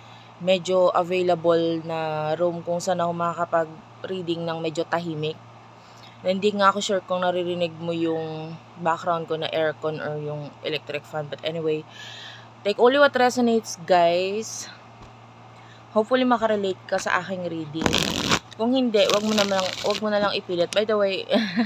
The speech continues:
<laughs> nakadapa kasi ako ngayon. Eh, medyo wala kasi din po akong stand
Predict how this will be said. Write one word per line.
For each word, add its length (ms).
<laughs> 640
nakadapa 540
kasi 160
ako 240
ngayon. 320
Eh, 160
medyo 560
wala 240
kasi 160
din 240
po 80
akong 320
stand 400